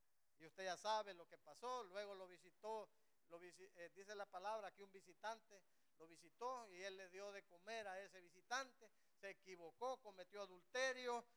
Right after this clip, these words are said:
cometió asesinato, y ahí estaba David. Y cuando el Señor le manda una palabra, lo primero que hace David es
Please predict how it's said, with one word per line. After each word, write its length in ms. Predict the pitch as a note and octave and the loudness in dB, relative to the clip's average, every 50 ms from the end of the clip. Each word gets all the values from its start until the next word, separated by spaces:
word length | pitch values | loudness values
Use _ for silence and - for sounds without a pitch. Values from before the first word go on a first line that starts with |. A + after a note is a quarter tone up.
| - - - | -20 -16 -12
cometió 360 | - F#3 F#3 F#3 F#3 G3 G3+ | -8 -4 -4 -4 0 2 2
asesinato, 960 | G3 F#3 G#3 G3 D#3 - F3+ E3+ F3+ G#3+ B3+ C4 C4 - - A#3+ B3 A#3+ A3+ G#3+ - - - - - - - - - - - - - | 2 2 2 -2 -6 -8 -10 -6 0 2 4 4 2 2 -4 -8 -10 -10 -10 -12 -16 -20 -20 -20 -20 -20 -20 -20 -20 -20 -20 -16 -8
y 100 | E3 F3+ | -4 -2
ahí 120 | F#3+ G#3 | 0 2
estaba 400 | G#3+ F#3 - - A3 G#3+ G#3+ G3+ | 0 0 0 0 2 4 4 4
David. 300 | F#3+ F#3 F#3+ G3+ G#3 F#3+ - - - - - - - - - - - - - - - - - - - - - - - - - - | 2 0 -2 -4 -6 -10 -10 -16 -20 -20 -20 -20 -20 -20 -20 -20 -20 -20 -20 -20 -20 -20 -20 -20 -20 -20 -20 -20 -20 -20 -20 -20
Y 60 | D#3+ | -20
cuando 320 | D#3 - G3+ G3+ G3 G3+ G3+ | -2 2 2 2 2 0 -2
el 60 | F#3 | -4
Señor 280 | G3 G3 G#3 A#3+ B3 A#3+ | -4 -2 0 0 2 2
le 100 | A#3+ A#3+ | 2 4
manda 280 | B3+ C#4 C#4 C4 B3+ B3+ | 4 4 4 4 4 4
una 220 | C4+ C4+ C4+ C4 | 4 4 2 2
palabra, 400 | - B3 B3+ D4 D4 C#4 B3+ B3 A3+ | 2 4 6 6 6 6 6 4 2
lo 120 | G#3+ G#3 | 2 -2
primero 400 | - - G3+ A3 A#3+ A#3 A3+ G#3 | -6 -8 -8 -6 -4 -4 -4 -4
que 100 | - A#3 | -2 -2
hace 140 | A#3 G#3 G#3+ | -2 -2 -2
David 280 | G#3+ G3+ G3+ G#3+ A3 A3 | -2 -2 -2 -2 -4 -6
es 120 | G#3+ | -6